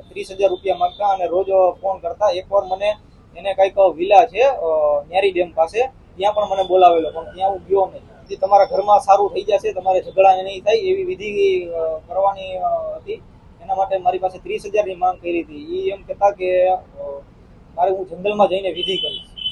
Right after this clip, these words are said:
મારી સાથે આ બનાવ બન્યો છે, બીજા કોઈ સાથે આ બનાવ ના બને, એટલા માટે હું આ બધું કરું છું. હું પોલીસ ફરિયાદ કરાવવા તૈયાર છું અને મારો આખું ઘર પરિવાર વીખી નાખ્યું છે.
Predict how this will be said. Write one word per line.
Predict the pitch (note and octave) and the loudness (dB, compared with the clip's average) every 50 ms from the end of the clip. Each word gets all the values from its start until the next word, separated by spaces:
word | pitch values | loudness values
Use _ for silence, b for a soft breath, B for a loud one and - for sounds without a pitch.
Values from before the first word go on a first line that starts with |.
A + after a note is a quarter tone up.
| - - - - - - - | -6 -6 -6 -6 -8 -6 -2
મારી | F3 F#3+ G#3+ G#3+ | 0 0 0 0
સાથે | - G3+ G#3 G#3 G#3 | -2 -2 0 4 6
આ | G#3 G3+ G#3 | 8 8 8
બનાવ | G3+ F#3+ F#3+ G#3 G#3 G3+ | 6 4 2 0 2 2
બન્યો | F#3+ G3 G3+ G3+ G3+ G3 | 0 -2 0 0 0 0
છે, | G3 G3+ G#3+ | 0 -4 -4
બીજા | - - F3 G3 G3 | -4 -4 0 0 0
કોઈ | F#3+ F#3+ G#3 A3+ | 0 2 0 0
સાથે | A3 A3 A3 A3 G#3+ | 0 0 -4 0 2
આ | G#3 G3 | 2 2
બનાવ | F#3 F#3+ F#3 G3 F#3+ F#3+ | 2 0 -2 -4 -4 -2
ના | F#3 F#3+ A3 A#3+ | 0 2 2 2
બને, | A#3 F#3 F#3 F3+ E3+ E3 - - - - - - - | 2 0 -6 -8 -10 -12 -12 -16 -20 -20 -20 -20 -20
એટલા | - - G3 F#3+ | -8 -4 -4 -2
માટે | F#3 F#3+ F#3+ G3 G3 F#3+ F#3 | -2 -2 -2 2 2 4 4
હું | F3+ F3 F3+ - - - - - - - - - F#3 F#3+ F#3+ F#3+ | 2 0 -2 -8 -14 -20 -20 -20 -20 -20 -20 -16 -4 2 4 6
આ | G3 - F#4+ F#4 F#4 F3+ E3+ | 8 8 8 8 6 4 2
બધું | D#3+ D#3+ - - A4+ A4+ A4+ A4+ F#4 - | -4 -8 -14 -16 -12 -10 -6 -6 -6 -6
કરું | - F3 F#4 F4+ D#4+ | -6 -6 -6 -6 -8
છું. | - - - - - - - - - - | -10 -14 -20 -20 -20 -20 -20 -20 -16 -16
હું | F#3+ - - | -16 -8 -4
પોલીસ | F#3 - G4+ - - | -2 -2 -2 -2 -4
ફરિયાદ | F#3+ F#3 G3 G3+ G3 - - | -4 0 2 2 2 2 -2
કરાવવા | - F3+ F#3+ F#3+ F#3+ F3+ | 0 2 4 6 6 4
તૈયાર | - E3+ E3+ F#3 F3+ D#3+ | 2 -2 -2 0 0 -2
છું | - - - - - - - - - - - - - - - - - - - | -2 -6 -14 -20 -20 -20 -20 -20 -20 -20 -20 -20 -20 -20 -20 -20 -20 -14 -10
અને | E3+ F3+ | -8 -6
મારો | F#3+ F3 F#3 F#3+ G3+ G3 F3+ E3+ E3+ E3 - - - - - - | 2 4 6 6 6 6 4 4 2 -2 -6 -16 -20 -20 -8 -8
આખું | - - - F#3+ - - | -8 -8 -8 -12 -6 -2
ઘર | F3+ F#3 | -2 -2
પરિવાર | F#3 - F#3 G3 G#3 G#3+ G#3+ G#3 | -2 -2 -2 -2 2 4 4 4
વીખી | F#3+ G3 G3 - G3 | 4 0 -4 -10 -14
નાખ્યું | F3+ F3 F3 E3+ E3 C#3+ | -12 -12 -12 -12 -14 -20
છે. | - - - | -20 -20 -20